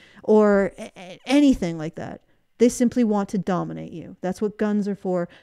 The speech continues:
That's what this rhetoric is for. Don't, don't do that. Just please think it, think it through.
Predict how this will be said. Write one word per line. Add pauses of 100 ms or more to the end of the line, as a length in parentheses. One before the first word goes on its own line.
That's
what
this
rhetoric
is
for. (2000)
Don't,
don't
do
that. (380)
Just
please (840)
think
it,
think
it
through.